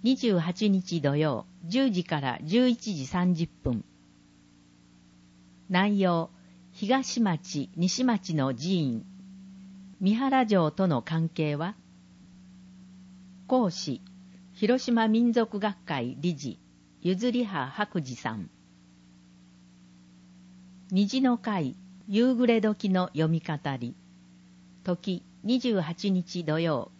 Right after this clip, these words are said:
十七時三十分から十八時。本郷図書館。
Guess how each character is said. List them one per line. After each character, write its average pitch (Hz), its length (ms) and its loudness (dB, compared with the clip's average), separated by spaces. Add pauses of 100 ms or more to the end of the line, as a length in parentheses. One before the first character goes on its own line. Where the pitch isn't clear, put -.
十 233 260 0
七 240 260 2
時 156 140 -4
三 214 280 0
十 196 120 -4
分 139 320 -6
か 131 160 -8
ら 123 260 -4
十 220 280 0
八 175 360 -10
時。 123 220 -12 (3250)
本 262 320 4
郷 240 200 4
図 220 140 0
書 196 160 0
館。 131 300 -4